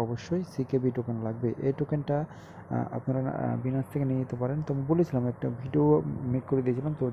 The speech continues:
যারা, আহ, মানে আমার সাথে যারা কাজ করেছিলেন, তারা প্রত্যেকে এই অফারে অংশগ্রহণ করেছিলেন এবং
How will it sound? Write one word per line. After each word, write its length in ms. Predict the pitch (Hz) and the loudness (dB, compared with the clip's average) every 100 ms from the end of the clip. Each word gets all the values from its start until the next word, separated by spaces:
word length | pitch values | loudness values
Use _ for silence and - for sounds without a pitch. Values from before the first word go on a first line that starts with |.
| 123 | 0
যারা, 200 | 123 139 | 2 0
আহ, 640 | 156 - - - 127 120 - 117 | -2 -10 -14 -2 2 2 2 -2
মানে 120 | 117 113 | -2 0
আমার 120 | 113 123 | 0 -2
সাথে 160 | 127 135 | -2 0
যারা 120 | 131 127 120 | 0 0 -2
কাজ 100 | 117 - | -4 -2
করেছিলেন, 320 | 127 120 135 127 | -2 0 -2 0
তারা 140 | 120 113 | -2 -2
প্রত্যেকে 500 | 127 - 135 - 139 139 - - - - - | -6 -4 -4 0 0 0 -2 -14 -18 -16 -4
এই 60 | 135 | -2
অফারে 180 | 120 135 127 | 0 2 2
অংশগ্রহণ 320 | 117 135 131 123 | 2 0 0 0
করেছিলেন 280 | 117 113 | 0 0
এবং 80 | 120 | 0